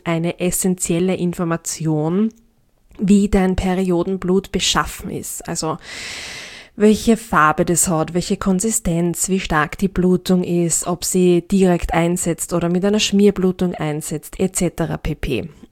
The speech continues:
Also es geht nicht nur um die Symptome im Zyklusverlauf, äh, P-M-S-Symptome oder die Symptome zur Periode oder andere Sachen wie Verdauung, sondern es geht tatsächlich auch darum herauszufinden, was sagt uns denn dein Periodenblut?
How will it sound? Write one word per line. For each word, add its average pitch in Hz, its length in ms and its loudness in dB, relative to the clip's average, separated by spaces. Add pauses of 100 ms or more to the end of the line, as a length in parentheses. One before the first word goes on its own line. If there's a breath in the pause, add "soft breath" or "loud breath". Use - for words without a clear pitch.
Also 180 180 0
es 185 80 -4
geht 196 200 4
nicht 214 280 4
nur 202 160 6
um 190 80 2
die 190 100 0
Symptome 175 1040 0 (320)
im 220 260 4
Zyklusverlauf, 196 1400 0
äh, 151 180 -6
P-M-S-Symptome 156 920 -6
oder 151 200 -6
die - 80 -14
Symptome 151 480 -8
zur 208 180 -2
Periode 165 680 -2
oder - 200 -4
andere 175 340 0
Sachen 214 340 0
wie 170 180 -2
Verdauung, 156 580 0 (600 loud breath)
sondern 185 380 2
es 185 160 -2
geht 180 180 -2
tatsächlich 180 440 0
auch 170 80 -2
darum 175 340 0
herauszufinden, 175 1000 -2
was 165 200 -2
sagt 156 520 0
uns 190 300 -2
denn 165 360 -2
dein 151 320 -2
Periodenblut? 160 1300 -2